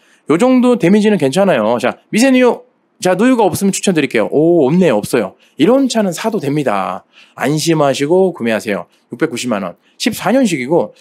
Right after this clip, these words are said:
십오만 구천 킬로. 자, 명차인데 비엠더블유가 고작 주행거리가 이거밖에 안 탈까요? 오십만 넘게도 탈 수 있기 때문에 걱정하지 마시고 타세요. 자, 육백구십만 원에 살 수 있으면 너무 싸잖아요.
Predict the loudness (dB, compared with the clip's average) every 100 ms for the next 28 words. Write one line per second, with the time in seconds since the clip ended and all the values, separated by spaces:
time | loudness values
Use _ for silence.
0 | _ -10 -4 0 2 2 -2 -6 -6 -6
1 | -8 _ _ -8 -4 0 2 2 0 2
2 | 0 0 0 0 -4 -4 -2 0 0 -4
3 | -8 -8 -4 -4 -4 -6 -2 -2 -2 -2
4 | -4 -6 -8 -4 -4 -6 _ _ -10 -2
5 | -2 0 0 0 0 -2 0 -2 -2 -6
6 | -6 -8 -4 -2 0 -2 -6 _ _ -6
7 | -6 -2 0 2 2 0 -2 -2 -2 -2
8 | 0 -4 -2 -4 -6 _ _ _ -14 -6
9 | -4 0 0 -2 -4 _ _ _ _ _
10 | _ _ _ -6 -6 -2 -2 0 2 2
11 | 2 0 -2 -4 -4 -4 -2 2 2 2
12 | 0 0 0 -4 -4 -8